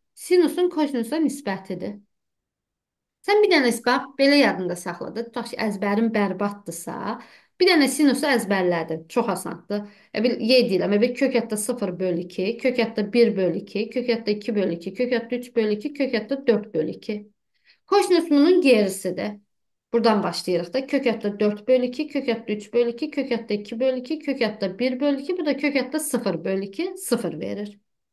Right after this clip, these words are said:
Tangens sinusun kosinusa nisbətidir. Birinci cərgəni ikinci cərgəyə bölsək, tangens alarıq. Kotangens də bunun əksidir.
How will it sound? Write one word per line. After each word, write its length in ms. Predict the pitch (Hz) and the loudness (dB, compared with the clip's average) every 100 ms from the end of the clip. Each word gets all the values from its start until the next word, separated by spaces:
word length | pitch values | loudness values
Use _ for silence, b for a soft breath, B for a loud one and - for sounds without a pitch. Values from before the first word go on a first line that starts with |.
| _ _ b b b b - - _ | _ _ b b b b -12 -12 _
Tangens 680 | 403 440 427 523 508 269 - - | 2 4 6 6 6 2 0 -10
sinusun 540 | - - 427 339 453 466 | -2 2 4 4 2 2
kosinusa 420 | 359 - 262 359 370 | 2 2 0 2 4
nisbətidir. 760 | 254 - 202 196 175 185 226 - _ _ | 4 0 -2 -2 -6 -6 -10 -14 _ _
Birinci 340 | 294 285 285 320 | 4 6 6 6
cərgəni 520 | 302 240 208 202 175 185 | 4 4 4 0 0 -2
ikinci 260 | - 269 285 | 0 0 2
cərgəyə 360 | 262 214 202 208 | 0 0 0 0
bölsək, 300 | 240 294 370 | 0 -2 -6
tangens 480 | 254 208 165 170 185 | -4 -2 -2 -6 -8
alarıq. 360 | 196 196 202 - | -8 -10 -12 -2
Kotangens 560 | 302 349 370 339 330 | 0 2 4 4 2
də 80 | 381 | 4
bunun 260 | 330 285 254 | 6 6 6
əksidir. 680 | 196 202 - 180 - 208 | 2 -4 -10 -8 -6 -8